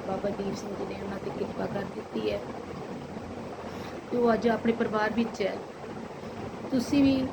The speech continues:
ਸਾਰਿਆਂ ਨੇ ਮੇਰੇ ਬੱਚੇ ਵਾਸਤੇ ਬਹੁਤ ਅਰਦਾਸ ਕੀਤੀ ਹੋਏਗੀ। ਵੀਡੀਓ ਦੇਖ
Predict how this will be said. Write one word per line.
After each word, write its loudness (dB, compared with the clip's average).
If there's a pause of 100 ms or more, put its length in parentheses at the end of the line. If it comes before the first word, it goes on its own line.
(1000)
ਸਾਰਿਆਂ 6
ਨੇ 4 (580)
ਮੇਰੇ 10
ਬੱਚੇ 2
ਵਾਸਤੇ 2 (800)
ਬਹੁਤ 2
ਅਰਦਾਸ 4 (120)
ਕੀਤੀ 2
ਹੋਏਗੀ। 8 (600)
ਵੀਡੀਓ 4
ਦੇਖ 4